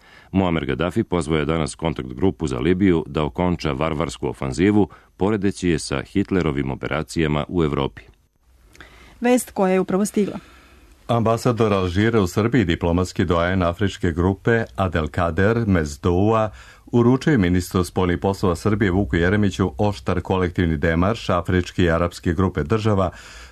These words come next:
Speaker 3: povodom nedavne izjave u kojoj je predsjednik Liberalno-demokratske partije Čedomir Jovanović afričke narode i države nazvao kanibalima.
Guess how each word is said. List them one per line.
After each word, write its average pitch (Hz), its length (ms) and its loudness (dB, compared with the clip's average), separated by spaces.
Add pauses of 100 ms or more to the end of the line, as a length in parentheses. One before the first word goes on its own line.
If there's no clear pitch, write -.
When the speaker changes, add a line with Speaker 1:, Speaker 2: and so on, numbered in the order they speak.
Speaker 3:
povodom 143 320 2
nedavne 117 380 2
izjave 135 360 2
u 120 100 2
kojoj 120 240 2
je 110 100 0
predsjednik 110 540 0
Liberalno-demokratske 95 1080 0
partije 95 360 0
Čedomir 90 420 0
Jovanović 92 680 0 (340)
afričke 123 560 -2
narode 95 400 0
i 78 40 0
države 98 380 0
nazvao 92 420 0
kanibalima. 67 680 -4